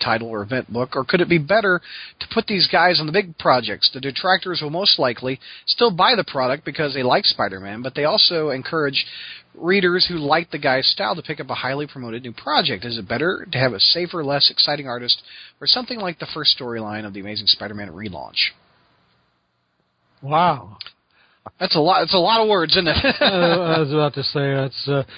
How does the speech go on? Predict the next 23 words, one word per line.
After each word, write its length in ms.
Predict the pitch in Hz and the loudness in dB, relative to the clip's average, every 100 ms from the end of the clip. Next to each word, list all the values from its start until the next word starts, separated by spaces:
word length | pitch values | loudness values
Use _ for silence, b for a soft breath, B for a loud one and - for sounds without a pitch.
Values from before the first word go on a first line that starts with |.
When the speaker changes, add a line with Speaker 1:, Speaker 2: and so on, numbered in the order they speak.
| B B - | B B -6
Speaker 2:
uh, 120 | 151 147 | -2 -2
you, 380 | 160 185 175 185 | -2 0 0 0
I, 180 | - | -4
I 200 | 196 190 | -4 2
don't, 520 | 175 170 165 143 143 175 | 2 2 2 2 4 4
uh, 40 | |
you 160 | 185 165 | 4 4
lose 240 | 175 151 | 4 4
me 120 | 151 | 2
when 180 | 139 143 | 2 2
your 120 | 139 | 2
questions 480 | - 156 131 151 139 | 2 2 2 -2 0
are 80 | 147 | 2
that 180 | 143 143 | 4 4
long. 220 | 147 151 | 2 4
But 120 | 135 | 4
actually, 340 | 143 160 - 135 | 4 2 0 0
I 100 | 135 | 0
think 180 | 147 131 | -2 -4
he 160 | 135 | 0
answered. 420 | 143 143 - 135 | 0 0 0 0
<laughs> 40 | |
I 80 | - | 2